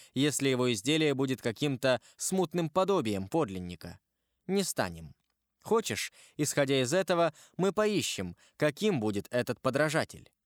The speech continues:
Пожалуйста. Так вот, эти самые кровати бывают троякими. Одна существует в самой природе,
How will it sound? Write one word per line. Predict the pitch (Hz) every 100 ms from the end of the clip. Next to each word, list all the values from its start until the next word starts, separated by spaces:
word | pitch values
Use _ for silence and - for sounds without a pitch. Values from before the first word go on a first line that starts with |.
| _ _ _
Пожалуйста. | - 214 156 90 87 - - - _ _ _ _ _
Так | - 127 147
вот, | 156 - _ - - -
эти | 143 139
самые | 131 143 131 120
кровати | 110 107 127 175 - 92 - -
бывают | 160 185 170 156 151
троякими. | 175 175 110 - 82 82 _ _ - - -
Одна | 127 135 147
существует | - 127 131 - 143 139
в | -
самой | 139 131 120
природе, | 113 110 170 143 95